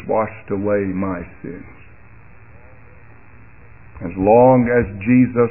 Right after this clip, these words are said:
lives bearing the proofs of his sacrifice, I'm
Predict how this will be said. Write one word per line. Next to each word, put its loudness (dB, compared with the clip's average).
lives -2
bearing 4
the -4
proofs -2
of -4
his -8
sacrifice, -10
I'm -6